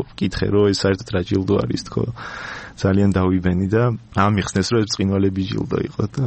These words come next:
მე ხუმრობით ვეუბნებოდი, რომ ეს ბრწყინვალე გურამ კაშია ვარ ამის, ამის შემდეგ და ყველამ ესე მომართოს, თქო და ძალიან ბევრი ვიცინეთ. ამის შემდეგ სახლში გადავინაცლე, იმიტომ რომ არც ვიყავი მზად, არ ვიცოდი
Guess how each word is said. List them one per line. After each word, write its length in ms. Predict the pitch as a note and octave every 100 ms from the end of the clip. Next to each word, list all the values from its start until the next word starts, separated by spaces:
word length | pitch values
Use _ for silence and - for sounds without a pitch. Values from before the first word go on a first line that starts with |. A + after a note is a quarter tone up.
| -
მე 220 | G#2 G#2 G#2+
ხუმრობით 640 | G#2+ A#2 A2+ A2+ A2+ A2 G#2+
ვეუბნებოდი, 720 | G#2 G2+ F#2+ F#2 F#2+ G2+ G#2
რომ 160 | A2
ეს 140 | G#2 - G2+
ბრწყინვალე 600 | F#2+ - - G2+ G2+ G2+
გურამ 320 | F#2+ G2 G2
კაშია 400 | F#2+ G#2 - -
ვარ 140 | G#2+ G#2
ამის, 240 | G2 G2 G#2
ამის 260 | G#2+ G#2
შემდეგ 280 | - G2+ G#2+
და 100 | A2 B2
ყველამ 340 | G2+ G#2 A2
ესე 200 | G2 A#2
მომართოს, 520 | G2+ F#2+ F#2+ F2+ - -
თქო 160 | -
და 120 | G#2+ A#2 - - - - - -
ძალიან 460 | - - G2 A2 G#2+
ბევრი 280 | G#2 A2
ვიცინეთ. 480 | G#2+ G2+ - G2 F#2+ - - - -
ამის 300 | - B2+ F3
შემდეგ 260 | F3+ F3 F3
სახლში 320 | D#3+ C#3 -
გადავინაცლე, 760 | C3 B2+ C3 B2+ B2 A#2+ C3+ D3+ C#3+
იმიტომ 340 | A2+ A#2 A#2
რომ 80 | G2+
არც 140 | G#2 -
ვიყავი 340 | A#2+ F#2 F#2+
მზად, 240 | F#2 G2
არ 140 | F#2 G#2
ვიცოდი 460 | G2+ A2+ A2 F#2